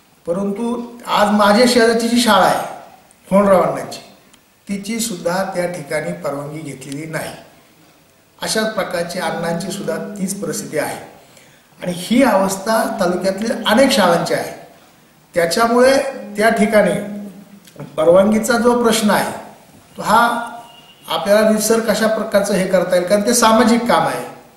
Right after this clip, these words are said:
मुलांच्या शिक्षणाचं काम आहे आणि त्याच्यामध्ये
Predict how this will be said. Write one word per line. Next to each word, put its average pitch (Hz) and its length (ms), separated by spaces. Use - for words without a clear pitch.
मुलांच्या 190 480
शिक्षणाचं 220 480
काम 151 280
आहे 117 140
आणि 170 180
त्याच्यामध्ये 226 520